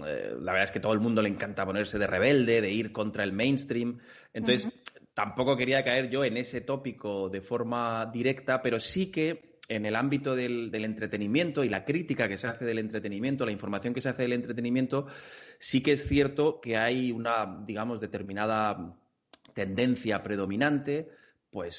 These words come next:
Speaker 1: si queréis traducirlo al ámbito político más, eh, socialdemócrata o más de izquierdas, eh,
Speaker 2: Ujú.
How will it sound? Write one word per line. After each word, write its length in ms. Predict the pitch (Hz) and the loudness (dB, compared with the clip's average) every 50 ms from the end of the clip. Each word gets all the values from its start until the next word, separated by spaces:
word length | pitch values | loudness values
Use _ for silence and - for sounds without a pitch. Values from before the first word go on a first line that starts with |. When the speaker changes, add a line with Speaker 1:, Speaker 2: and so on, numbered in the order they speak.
| - - | -8 -8
Speaker 1:
si 100 | - - | -8 -8
queréis 480 | - 98 92 98 104 107 95 92 - | -6 -4 -2 -2 -2 -2 -2 -4 -6
traducirlo 580 | - - 98 104 104 92 - 123 120 104 110 107 | -4 -2 0 0 0 0 2 2 2 4 4 4
al 100 | 101 104 | 4 4
ámbito 340 | 107 107 104 107 - 101 - | 2 2 0 0 -2 -2 -2
político 440 | 98 95 104 113 110 117 - 107 98 | 0 0 0 0 -2 -2 -4 -4 -4
más, 460 | 101 101 104 104 104 98 - - - | -2 -2 0 0 0 -2 -4 -2 0
eh, 240 | 95 98 101 101 95 | 0 0 0 0 -2
socialdemócrata 960 | - 101 - 95 87 90 113 165 202 196 196 151 139 139 - 147 143 147 143 | -4 -4 -4 -4 -2 0 2 4 4 4 4 2 2 2 2 2 4 4 4
o 100 | 131 113 | 4 4
más 220 | 113 123 127 113 | 4 2 0 0
de 80 | 101 107 | 0 -2
izquierdas, 800 | 101 - - 147 160 180 165 139 135 135 139 139 135 - - | -4 -2 0 0 2 2 2 2 2 2 2 2 0 -2 -6
eh, 280 | - 92 98 101 98 95 | -6 -6 -4 -4 -4 -6
Speaker 2:
Ujú. 120 | 214 - | -6 -8